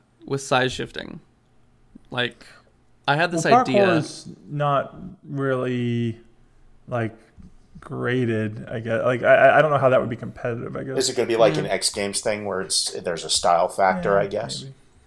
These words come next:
Speaker 1: Yeah, yeah.
Speaker 2: You'd have, like, judges, I guess.
Speaker 3: Ah.
Speaker 2: That's how it would work.
Speaker 1: Yeah, 'cause, like, like, imagine going through a city, jumping off of buildings, growing at the bottom or shrinking, and doing different things in between stuff with size shifting.
Speaker 3: Size shifting
Speaker 1: Essentially, it's
Speaker 3: parkour,
Speaker 1: like
Speaker 3: that's
Speaker 1: a
Speaker 3: a neat idea.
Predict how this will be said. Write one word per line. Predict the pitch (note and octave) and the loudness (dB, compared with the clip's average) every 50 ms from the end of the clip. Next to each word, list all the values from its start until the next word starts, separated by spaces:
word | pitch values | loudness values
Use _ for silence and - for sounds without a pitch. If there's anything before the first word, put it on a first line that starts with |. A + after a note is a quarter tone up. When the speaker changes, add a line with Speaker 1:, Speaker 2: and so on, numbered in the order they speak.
| _ _ _ _ _ _ _ _ _ _ _ _ _ _ - | _ _ _ _ _ _ _ _ _ _ _ _ _ _ -4
Speaker 1:
Yeah, | C#3 C3+ C3+ C3+ | -2 -2 0 0
yeah. | C3+ B2 A#2+ A#2+ C#3 - _ - | 0 -2 -4 -4 -6 -10 _ -12
Speaker 2:
You'd | - C3+ C3 | -6 -2 0
have, | C#3+ B2 | 0 2
like, | A2+ A2 A2+ G#2+ | 2 0 0 0
judges, | - A2+ G#2+ G#2 A2+ A2 A2 A2 - | -2 -4 -2 -2 -4 -6 -6 -8 -10
I | A#2+ | -10
guess. | A#2+ A#2+ A#2+ A#2 G#2+ | -8 -8 -8 -8 -6
Speaker 3:
Ah. | E2+ F2 G2 G#2 G2 F#2+ E2+ D#2+ D2 C#2+ B1 | -4 0 2 4 4 6 6 4 4 2 0
Speaker 2:
That's | |
how | - | -2
it | - B2+ | -6 -10
would | - | -14
work. | C3 - - - _ _ _ _ _ _ - | -16 -18 -20 -20 _ _ _ _ _ _ -6
Speaker 1:
Yeah, | - F#3+ | -6 -4
'cause, | F#3 - F#3 F3 | 0 0 0 0
like, | F#3+ F3 | 0 -2
like, | E3+ E3+ D3+ | -2 -2 -2
imagine | D#3+ D3+ D#3 E3 F#3 F3+ D3+ E3 D#3+ D3+ C3+ | -2 -2 0 0 0 0 -2 -4 -4 -4 -4
going | D3+ C#3 C#3 C#3 C#3 | -4 -4 -4 -4 -6
through | - D3 C3+ B2+ | -6 -4 -4 -4
a | B2 | -4
city, | - - C#3 B2+ A#2+ A#2+ A#2+ A#2+ A#2+ A#2 A#2 _ _ _ - B2 | -6 -6 -6 -4 -4 -4 -8 -8 -10 -12 -14 _ _ _ -16 -10
jumping | - C#3 C3 C3 C#3+ C#3 B2+ B2 | -6 -4 -4 -4 -4 -6 -6 -6
off | B2+ B2+ - | -8 -6 -6
of | C3 A#2+ - | -8 -8 -6
buildings, | B2+ B2 A#2+ A#2 B2 A#2+ A#2+ A#2+ A#2+ A#2+ - - - - - C3 | -4 -4 -4 -4 -4 -6 -6 -10 -12 -14 -16 -20 -20 -16 -14 -12
growing | B2 - C#3 C3 C3 C3 B2+ C3+ C3 B2 | -8 -4 -2 0 0 0 0 -2 -2 -4
at | B2 B2+ | -6 -6
the | - B2 | -6 -6
bottom | A2 - B2 A#2 A#2 A#2+ A#2+ A#2 A#2 - | -4 -2 -2 -2 0 -2 -2 -6 -6 -8
or | A#2 A#2 | -10 -10
shrinking, | - - C3 B2 A#2+ A#2 - A#2+ A#2+ A#2 A#2 | -10 -8 -8 -8 -8 -8 -8 -8 -8 -8 -8
and | - - A#2 A#2 - | -10 -8 -10 -8 -6
doing | B2+ A#2+ A#2+ A2+ | -6 -6 -4 -6
different | A2 C3 B2+ - B2 B2 - | -8 -8 -10 -10 -10 -10 -8
things | - A#2+ A2+ A2+ A2+ A#2 | -8 -8 -8 -8 -8 -8
in | A#2 | -10
between | A2+ A#2 - - - B2 A#2 A#2 A2+ | -10 -10 -12 -12 -10 -10 -8 -8 -10
stuff | - - - A#2 A2+ A2+ - - | -10 -6 -6 -6 -6 -6 -8 -12
with | A#2+ A#2 - | -12 -12 -12
size | - - A#2 A2 A2+ A#2+ | -10 -8 -8 -8 -8 -8
shifting. | - - - | -8 -4 -2
Speaker 3:
Size | - - G#2+ B2+ D3 | 0 2 2 2 0
shifting | - - D3 C3+ B2 B2 | 0 0 0 0 2 0
Speaker 1:
Essentially, | A#2+ C3+ B2 G#2+ G2 A2 A#2+ | -2 0 2 4 4 4 4
it's | A#2 | 2
Speaker 3:
parkour, | - | 0
Speaker 1:
like | A#2+ E2 - | 0 2 2
Speaker 3:
that's | - E2 - - | 2 2 0 0
Speaker 1:
a | - | -4
Speaker 3:
a | - | -4
neat | G2+ F2+ E2+ | -4 -2 0
idea. | D2 C#2 C2+ D#2 D#2 E2 - - | 0 0 0 -2 -2 -2 -4 -6